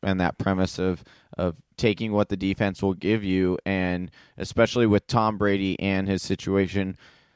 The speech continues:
Listen, Father Time is undefeated. I understand we keep saying this year after year, and Tom Brady keeps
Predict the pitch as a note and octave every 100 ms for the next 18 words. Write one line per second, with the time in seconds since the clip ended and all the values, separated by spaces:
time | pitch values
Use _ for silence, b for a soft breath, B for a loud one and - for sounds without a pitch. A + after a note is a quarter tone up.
0 | b - A2 - E2+ E2 - B2 A#2+ C#3
1 | C3+ C3 B2+ B2 A2+ G2+ A2 G#2+ A#2 G#2+
2 | G#2+ G#2+ - G2+ G#2 A#2+ B2 - A#2 A2+
3 | - A2 - A2+ A2 G#2+ - G#2 G#2 G#2
4 | G2 G#2 F#2+ G2 A2 C#3 - G#2+ F#2 A#2+
5 | G#2 G2 G2+ G2 - G#2+ G#2 - -